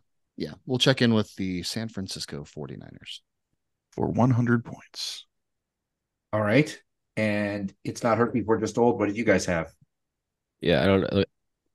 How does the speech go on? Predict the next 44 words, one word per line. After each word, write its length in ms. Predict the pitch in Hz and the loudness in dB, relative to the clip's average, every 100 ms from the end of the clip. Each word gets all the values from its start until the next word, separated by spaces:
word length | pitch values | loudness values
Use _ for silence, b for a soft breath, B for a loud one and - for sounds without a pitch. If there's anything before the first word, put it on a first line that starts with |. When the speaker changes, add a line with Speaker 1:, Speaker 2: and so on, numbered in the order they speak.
| _ _ _ | _ _ _
Speaker 4:
We, 220 | 98 117 - | -2 -2 2
we, 160 | 117 | 6
we 340 | 120 113 127 139 | 6 6 4 6
almost 260 | 160 113 | 4 4
lost 320 | 95 92 101 107 | 4 6 4 2
one 80 | |
of 60 | 104 | 0
the 60 | 101 | 0
forty-niners 800 | - 107 107 104 101 98 - - | 0 2 4 4 4 0 -2 -6
Super 260 | - 113 104 | -4 -2 0
Bowls 240 | 104 98 | 0 0
in 100 | 107 | 0
there, 160 | 107 95 | 2 0
but 120 | 95 _ - | -2 _ -10
it 100 | - | -6
was 240 | 87 85 | -4 -4
Bengals, 460 | - 104 104 101 85 | 0 2 2 0 0
Dolphins, 420 | 95 98 95 87 | 0 0 -2 -2
Bengals, 400 | 92 90 87 87 | 0 2 0 0
Broncos, 400 | 90 87 85 82 | 0 0 -2 -4
Chargers, 480 | - 98 90 90 - | 2 4 4 2 0
so 140 | 80 | -2
five 280 | - 85 82 | -2 -2 -2
in 60 | 82 | -2
a 60 | |
row. 300 | 82 - 82 _ _ | -4 -4 -6 _ _
Uh, 260 | 98 - 90 87 | -6 -6 -6 -8
we 60 | - | -6
checked 260 | - 85 | -4 -4
in 60 | 90 | -4
with 120 | 82 | -8
the 60 | - | -2
forty-niners 580 | 101 107 120 123 120 - | 2 4 4 4 2 2
for 140 | 92 | 0
a 40 | |
hundred 220 | 87 87 - | 2 -2 -4
points. 520 | 62 - - - - _ - | -6 -8 -18 -18 -20 _ -6
Speaker 3:
Both 340 | 101 110 113 | 0 4 4
teams 560 | 113 110 104 98 - - 101 | 4 0 0 -2 -4 -6 0
are 380 | 92 95 92 | 2 2 2
receiving 640 | 92 90 85 85 82 80 78 | 0 -2 -4 -4 -6 -6 -4
their 160 | 90 80 | -2 -2
hundred 280 | 80 85 | -2 -6
points. 360 | - 82 78 | -4 -4 -4